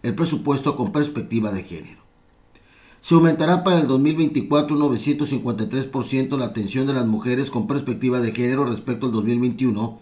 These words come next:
y, en específico para las medidas de alerta, se destinarán mil quinientos sesenta y siete millones de pesos. Respecto al año pasado, se invertirán cuarenta y nueve punto seis por ciento más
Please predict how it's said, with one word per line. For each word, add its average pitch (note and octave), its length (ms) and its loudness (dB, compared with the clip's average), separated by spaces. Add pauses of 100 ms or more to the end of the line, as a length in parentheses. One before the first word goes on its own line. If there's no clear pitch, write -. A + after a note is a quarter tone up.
(140)
y, - 360 6 (380)
en G2+ 140 0
específico D3+ 720 0
para C3 200 2
las A2+ 180 -2
medidas B2 420 4
de A2 80 0
alerta, B2+ 600 -2 (180)
se - 140 -2
destinarán C#3 720 4
mil F3 240 4
quinientos C#3 440 4
sesenta A2+ 320 -4
y G#2+ 40 -2
siete B2+ 280 0
millones A#2+ 340 2
de A2+ 80 0
pesos. D#3 540 -2 (340)
Respecto D3 500 0
al C3 80 0
año C3+ 240 2
pasado, C#3 380 0
se C#3 80 -2
invertirán A#2 500 0
cuarenta B2 400 0
y A2 40 0
nueve C3 220 2
punto C3+ 280 -4
seis C3+ 200 -2
por A2+ 200 -6
ciento B2 340 0
más A#2 360 -2